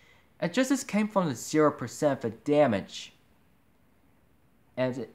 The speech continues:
it just sort of he fall, but sort of he fell, uh, sort of he felt like the falling for, um, the, the whip for the wood wheels. But he's splashing, he falls down, and,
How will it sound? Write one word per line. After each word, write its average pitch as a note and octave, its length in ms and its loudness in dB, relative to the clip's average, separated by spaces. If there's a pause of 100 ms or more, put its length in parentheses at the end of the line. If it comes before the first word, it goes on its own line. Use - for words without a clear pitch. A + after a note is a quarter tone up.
it E3+ 180 2
just A#3+ 200 0
sort C4 220 10
of A3 100 6
he F#3 140 2
fall, - 400 4
but E3+ 140 4
sort B3+ 200 6
of C4 100 4
he A3 120 0
fell, D#3 600 6
uh, D#3+ 120 2
sort A#3+ 240 6
of E3+ 40 -2
he D#3+ 100 2
felt D3+ 260 8
like D3+ 180 8
the C#3 120 0
falling C3 460 4
for, B2+ 600 4
um, A2 380 0 (1000)
the, C#3 80 -2
the B2 140 0
whip C#3+ 360 2
for - 340 -4
the B2+ 100 0
wood D3+ 300 4
wheels. F3+ 520 0 (1000)
But B2 100 -2
he's B2 180 -2
splashing, C3 540 4
he C3 60 -4
falls A#2+ 380 6
down, C#3 360 6 (1120)
and, G#2+ 480 -2